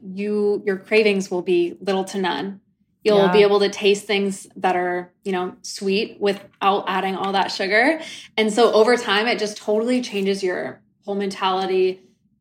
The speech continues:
Speaker 1: and approach, I guess. But, like, when I'm not doing the sugar detox, the sugars that I do stick to would be,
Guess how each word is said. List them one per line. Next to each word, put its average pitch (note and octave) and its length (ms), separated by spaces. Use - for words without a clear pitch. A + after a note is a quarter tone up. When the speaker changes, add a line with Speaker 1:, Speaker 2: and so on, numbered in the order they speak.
Speaker 1:
and G3 100
approach, F#3 800
I A3 120
guess. B3 420
But, B3 120
like, B3+ 200
when B3 180
I'm A#3 200
not G#3 200
doing G#3+ 140
the G3+ 60
sugar F#3+ 180
detox, F#3 500
the F#3 140
sugars G3 340
that G3 80
I F3 120
do F#3+ 200
stick G#3 320
to A3+ 220
would G3+ 180
be, F3 460